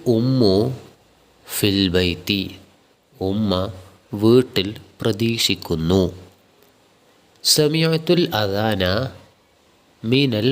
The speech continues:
മസ്ജിദി, ബാങ്ക് പള്ളിയിൽ നിന്ന് ഞാൻ കേട്ടു. നദ്ഹബു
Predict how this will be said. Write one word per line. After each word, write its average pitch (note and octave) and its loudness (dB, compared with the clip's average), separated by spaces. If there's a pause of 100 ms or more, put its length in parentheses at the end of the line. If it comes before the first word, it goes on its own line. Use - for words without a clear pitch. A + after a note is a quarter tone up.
മസ്ജിദി, F2 -4 (1200)
ബാങ്ക് A2 0 (560)
പള്ളിയിൽ A2 -2
നിന്ന് E2 -4 (400)
ഞാൻ F2+ -2 (180)
കേട്ടു. E2 -4 (2000)
നദ്ഹബു B2+ 0